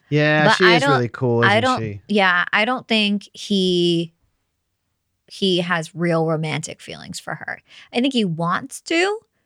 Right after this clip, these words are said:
Speaker 2: because she's, like, she's, like, the good girl. You know what I mean? She's got, she's a teacher. She's
Speaker 1: Yeah, she's super
Speaker 2: close with her
Speaker 1: awesome.
Speaker 2: family.
Speaker 1: But you know he's picking Bree, and you know he's picking Rachel,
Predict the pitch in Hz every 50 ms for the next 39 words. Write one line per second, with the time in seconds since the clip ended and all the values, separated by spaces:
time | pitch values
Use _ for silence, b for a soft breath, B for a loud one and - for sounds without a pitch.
0 | _ _ _ - - 190 - 214 202 180 - 196 185 165 - 185 175 165 160 165
1 | - _ _ _ _ _ _ _ _ _ _ - - - 247 214 190 185 165 165
2 | 165 - _ _ _ _ _ - 165 147 156 180 175 143 - 170 165 165 165 165
3 | - 156 139 131 135 143 220 285 - _ _ _ _ _ _ - 220 220 240 240
4 | 247 254 254 247 247 254 269 285 311 311 B B B B B B B - - 175
5 | - 139 - _ - 170 156 - 113 - - - 330 320 302 302 - 311 285 269
6 | 262 247 240 233 226 220 214 214 214 214 - - - 170 165 160 160 160 156 165
7 | - - _ _ - 196 202 202 196 196 196 - 262 254 233 - - 226 214 -
8 | 180 165 156 151 151 156 147 - - 147 147 147 143 147 143 185 254 262 262 262
9 | 247 240 240 240 240 240 233 233 226 226 226 226 196 196 202 208 220 240 240 -
10 | - - 214 196 - 202 190 175 160 131 135 123 123 123 120 120 123 131 127 _
11 | _ _ _ _ _ _ _ _ _ _ _ - 151 147 143 143 147 151 156 156
12 | 160 160 165 165 156 160 - 165 143 - 151 131 123 127 127 131 123 - - 117
13 | 107 107 104 101 104 104 -